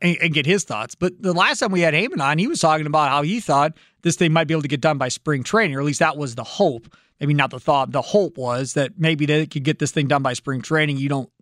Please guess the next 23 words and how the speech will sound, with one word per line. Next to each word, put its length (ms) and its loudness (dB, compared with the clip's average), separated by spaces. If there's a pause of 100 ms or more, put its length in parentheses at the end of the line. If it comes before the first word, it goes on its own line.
(160)
you 80 -4
know, 100 0
m-, 340 0
miss 220 2
any 160 -2
games. 460 -4 (600)
I, 180 0
I 180 4
have 220 2
a, 40 2
a 440 -2
bad 420 0
feeling 260 -4
that 100 -6
they're 120 0
gonna 160 -2
end 100 -4
up 60 -4
missing 260 -6
games 240 -6
in 80 -18
this 160 -18
thing, 220 -20